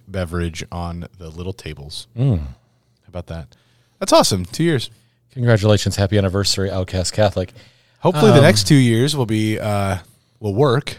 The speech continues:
Speaker 1: trying to do it, um, remotely.
Speaker 2: Yes, we're about to launch that as I move towards Saint Louis and begin
Speaker 1: Yeah.
Speaker 2: the new, um,
Speaker 1: I hope we don't lose
Speaker 2: seminary
Speaker 1: the, I hope we don't
Speaker 2: duties.
Speaker 1: lose the spice, you know, 'cause, like, not being face to face, not kinda spicing up with Indian food beforehand and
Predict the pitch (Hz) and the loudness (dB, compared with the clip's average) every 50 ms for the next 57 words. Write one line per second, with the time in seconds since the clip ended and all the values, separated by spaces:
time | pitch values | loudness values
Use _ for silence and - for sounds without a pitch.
0 | - _ _ _ _ - - 117 110 101 95 92 107 104 101 95 92 90 90 90 | -16 _ _ _ _ -6 -4 -2 -2 -2 -4 -4 -4 -4 -2 -2 -2 -4 -4 -6
1 | 87 90 87 _ _ _ - 95 92 107 123 95 87 87 95 123 127 _ _ _ | -6 -10 -12 _ _ _ -10 -8 -6 -4 -6 -6 -6 -6 -6 -6 -8 _ _ _
2 | _ - 120 127 120 - - - - - 104 107 98 113 123 127 - 110 107 104 | _ 2 4 4 4 4 2 -2 -2 2 2 4 6 6 4 6 4 2 2 4
3 | 110 120 107 - - 104 101 92 82 - - _ _ _ _ _ _ _ _ _ | 4 4 2 2 2 2 2 2 2 -2 -8 _ _ _ _ _ _ _ _ _
4 | _ _ _ - 101 - 110 104 101 101 101 101 95 90 - 101 98 92 87 - | _ _ _ -6 -2 2 2 2 4 4 2 0 0 -2 -2 0 0 0 0 -2
5 | - 98 92 92 92 90 90 90 87 - - 98 90 90 92 92 90 87 92 90 | -2 -2 -2 0 -2 0 0 0 -2 -4 -4 -4 -2 -2 0 0 0 0 0 -2
6 | 90 92 92 90 87 90 87 85 87 87 82 _ _ _ _ _ _ _ _ _ | -2 -2 -2 -2 -2 -2 -4 -4 -6 -8 -10 _ _ _ _ _ _ _ _ _
7 | _ _ - 117 131 160 208 220 - 196 170 180 175 165 170 175 - - - 127 | _ _ -2 0 4 6 6 6 6 6 8 8 8 8 8 8 8 8 6 6
8 | 113 110 - - 107 117 - - 147 131 123 131 139 135 - 107 - - - 135 | 6 4 4 4 4 6 6 6 4 4 4 2 2 2 2 -2 -4 0 2 2
9 | 127 107 85 80 - - 104 98 101 110 117 - - 110 92 104 98 90 - 104 | 2 2 2 -2 -4 -6 -6 -4 -4 -6 -6 -6 -8 -6 -4 -4 -4 -4 -4 -2
10 | 113 120 120 - 113 107 101 95 - - 113 110 - - - - 131 120 87 85 | -2 -2 0 0 -2 -2 -2 -4 -4 -4 -4 -4 -4 -8 -6 -4 -2 -2 -2 -4
11 | - - 113 110 - - - 123 113 104 - - 110 113 110 - 120 113 104 104 | -6 -6 -6 -8 -8 -8 -8 -8 -8 -6 -4 -4 -2 -2 -2 -2 -4 -4 -6 -6
12 | - 107 110 117 117 110 - - 117 104 104 104 - 117 113 104 113 110 110 110 | -6 -4 -2 -2 -2 -2 -2 -4 -6 -6 -6 -8 -4 -2 0 0 0 0 -2 -2
13 | 110 110 95 87 82 85 | -4 -4 -6 -6 -8 -10